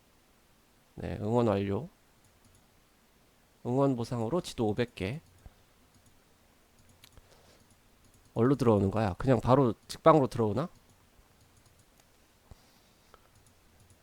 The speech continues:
자, 그리고 패스완. 뭐야, 열 개인가? 이거 지금? 십 회권이 열 개 있는 건가?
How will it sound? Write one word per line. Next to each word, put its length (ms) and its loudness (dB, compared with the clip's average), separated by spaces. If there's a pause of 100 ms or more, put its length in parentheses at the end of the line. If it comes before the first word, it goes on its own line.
(460)
자, 220 -12
그리고 600 -4
패스완. 540 -2 (2750)
뭐야, 260 -6
열 160 -2
개인가? 460 -4
이거 160 -10
지금? 260 -14 (1400)
십 220 -14
회권이 260 4
열 200 2
개 100 0
있는 220 2
건가? 320 -6